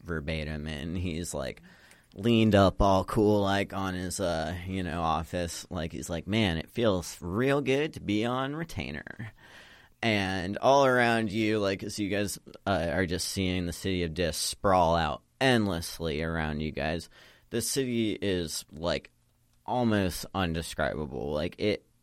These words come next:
sprawls out in every direction that you can see, but it's all, like, almost endlessly, but it's also, like, surrounded by, like, mountain walls at the same time.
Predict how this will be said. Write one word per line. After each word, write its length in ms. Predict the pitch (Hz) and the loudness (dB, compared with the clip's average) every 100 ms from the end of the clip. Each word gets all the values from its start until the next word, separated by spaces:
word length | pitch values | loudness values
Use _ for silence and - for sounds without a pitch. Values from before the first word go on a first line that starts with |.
| - | -10
sprawls 520 | - - 127 123 92 | -6 0 4 4 4
out 320 | 98 92 82 - _ _ _ _ _ _ - - | 2 2 0 -6 _ _ _ _ _ _ -12 -6
in 100 | 104 | 0
every 260 | 143 139 135 | 2 4 4
direction 380 | 101 95 - 87 | 4 2 0 -4
that 100 | - | -4
you 120 | 85 | -6
can 160 | 82 80 | -8 -8
see, 360 | - 69 76 - _ - _ _ - | -8 -8 -10 -14 _ -20 _ _ -2
but 220 | 90 - | 2 2
it's 340 | 98 - - - _ _ - | 0 -2 -6 -10 _ _ 2
all, 100 | 131 | 6
like, 160 | 113 101 | 6 4
almost 280 | 117 95 - | 4 4 2
endlessly, 560 | 110 101 76 - 76 69 | 0 2 0 -4 -4 -4
but 180 | - 67 | -2 0
it's 260 | 85 92 | 0 0
also, 300 | 85 92 95 | 0 0 2
like, 180 | 87 76 | 0 -2
surrounded 760 | - 92 76 82 85 78 69 - | -4 -6 -2 0 0 -4 -6 -4
by, 400 | 76 76 73 69 _ _ _ _ _ - | -2 0 -2 -6 _ _ _ _ _ -6
like, 260 | 80 - | -6 -4
mountain 640 | 98 90 80 - 71 65 - - | 0 2 2 -2 -10 -10 -12 -8
walls 640 | 80 76 60 50 95 - - | -2 0 0 -2 -4 -8 -6
at 140 | 90 | -6
the 80 | - | -4
same 320 | - 80 73 | -4 -4 -4
time. 400 | - 50 - 95 | -6 -6 -6 -10